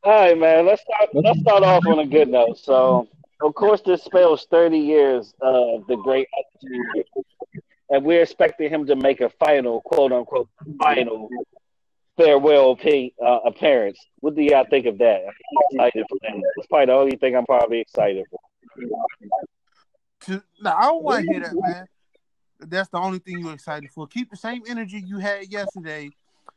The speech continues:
Speaker 2: when I was
Speaker 1: All right,
Speaker 2: trying to
Speaker 1: let's,
Speaker 2: shoot in the
Speaker 1: all right,
Speaker 2: show.
Speaker 1: all right, let's go. Well, uh, I, I'm excited for this, but I'm gonna be completely honest with you, 'cause I'm not gonna B S people. I don't think this is gonna be his final farewell. I think he's gonna actually end his career next year.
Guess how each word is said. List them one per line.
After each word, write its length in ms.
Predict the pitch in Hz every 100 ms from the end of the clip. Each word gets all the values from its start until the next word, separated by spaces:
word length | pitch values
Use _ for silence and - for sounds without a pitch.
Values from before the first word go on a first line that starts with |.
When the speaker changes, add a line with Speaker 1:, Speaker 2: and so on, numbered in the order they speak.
| _ _ _ _ _ _ _ -
Speaker 2:
when 140 | 170
I 80 | 175
was 180 | 165 -
Speaker 1:
All 60 | 233
right, 240 | 285 294
Speaker 2:
trying 0 |
to 60 | 285
Speaker 1:
let's, 120 | 294
Speaker 2:
shoot 80 | 254
in 60 | 143
the 60 |
Speaker 1:
all 80 | 262
right, 100 | 403
Speaker 2:
show. 100 | -
Speaker 1:
all 200 | 202 269
right, 180 | 370 285
let's 220 | 277 311
go. 260 | 269 214 156 -
Well, 360 | 165 214 208 202
uh, 360 | 202 202 - 190
I, 140 | 233 - 233
I'm 120 | 294
excited 420 | 285 247 240 240
for 140 | 262 226
this, 200 | 226 226
but 180 | 180 190
I'm 180 | 190 202
gonna 20 |
be 180 | 202 151 _ _ - -
completely 320 | 202 202 180
honest 320 | 160 170 180 180
with 140 | 175 180
you, 160 | 202 - _ _ _ -
'cause 100 | 127
I'm 60 | 139
not 180 | 165 147
gonna 160 | 139
B 220 | 120 147
S 180 | 147 143
people. 380 | 156 143 143 147 _ _ _ -
I 40 | 180
don't 180 | 190 -
think 160 | 180 151
this 120 | 156
is 40 |
gonna 160 | 139 143
be 140 | 135
his 120 | 139 123
final 320 | 143 135 123
farewell. 560 | 135 123 120 123 123
I 180 | 120 131
think 220 | 127 139
he's 200 | 131 127
gonna 280 | 113 - -
actually 260 | 117 - 117
end 80 | 113
his 100 | 110
career 280 | - 110 113 -
next 160 | - - -
year. 100 | -